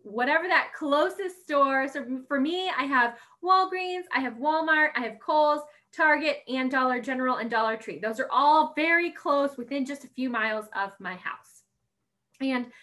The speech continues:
don't forget your grocery stores, because they run sales on various items. And especially if you live in a metropolis, at those international grocery stores where, you know,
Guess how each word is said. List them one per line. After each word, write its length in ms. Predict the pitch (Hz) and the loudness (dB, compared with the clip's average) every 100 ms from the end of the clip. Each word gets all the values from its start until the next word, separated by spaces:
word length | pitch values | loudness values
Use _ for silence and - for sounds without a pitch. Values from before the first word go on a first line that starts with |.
| _ - | _ -6
don't 160 | 381 | -4
forget 320 | 427 415 392 | -2 -2 -2
your 100 | 302 | -4
grocery 380 | 269 285 349 285 | -2 0 0 -4
stores, 360 | 269 220 - 170 | -8 -6 -6 -8
because 300 | 247 262 214 | -8 -8 -6
they 220 | 240 254 | -4 -4
run 360 | 262 285 285 285 | -2 -2 -2 -4
sales 760 | - 294 339 285 196 196 254 - _ _ _ _ _ _ | -6 -2 0 0 0 -2 -6 -12 _ _ _ _ _ _
on 400 | 247 254 254 240 233 | 0 4 4 2 -2
various 400 | 262 262 285 311 320 | -2 0 2 0 0
items. 320 | 262 285 240 226 | 0 0 -2 -6
And 120 | 233 - | -10 -8
especially 500 | 269 - 285 - 349 | -8 -4 -4 -4 -8
if 120 | 320 | -6
you 160 | 294 247 | -8 -4
live 300 | 254 247 240 | -2 -2 -6
in 100 | 254 | -6
a 60 | |
metropolis, 920 | 233 233 - 370 466 285 226 220 220 _ _ _ - | -8 -6 2 2 2 -4 -4 -4 -6 _ _ _ -8
at 120 | 254 | -4
those 140 | 240 233 | -4 -4
international 840 | - 294 277 247 240 269 294 311 262 | -4 -2 0 2 2 2 0 -6 -6
grocery 460 | 220 208 202 190 | -4 -6 -6 -10
stores 460 | 180 - - - _ _ _ | -12 -14 -16 -18 _ _ _
where, 520 | 240 240 226 226 220 220 | -4 0 2 2 0 -2
you 80 | 262 | -4
know, 180 | 220 | -4